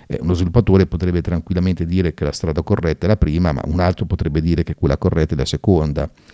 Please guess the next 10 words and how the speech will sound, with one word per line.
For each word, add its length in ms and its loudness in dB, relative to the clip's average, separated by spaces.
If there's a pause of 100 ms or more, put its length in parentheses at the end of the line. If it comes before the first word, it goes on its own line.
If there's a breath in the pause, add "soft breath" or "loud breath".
(280 loud breath)
E 140 -4
in 60 0
un 60 0
certo 260 2
senso 400 4
hanno 140 2
ragione 300 2
tutti 220 -4
e 40 0
due. 360 2